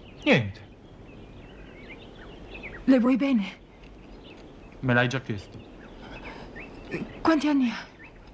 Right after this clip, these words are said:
Speaker 1: Tu quanti gliene dai?
Speaker 2: Sedici.
Speaker 1: Quando siamo soli ne dimostra molti di più.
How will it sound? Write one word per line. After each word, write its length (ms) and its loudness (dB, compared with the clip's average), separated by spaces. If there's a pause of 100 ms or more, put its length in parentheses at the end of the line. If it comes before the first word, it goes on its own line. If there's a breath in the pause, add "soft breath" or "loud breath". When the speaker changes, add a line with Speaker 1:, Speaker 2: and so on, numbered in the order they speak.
(240)
Speaker 1:
Tu 140 4
quanti 220 4
gliene 220 2
dai? 300 -12 (720)
Speaker 2:
Sedici. 720 -4 (1040)
Speaker 1:
Quando 220 4
siamo 200 2
soli 260 4
ne 120 2
dimostra 340 -4
molti 260 2
di 80 -2
più. 180 -10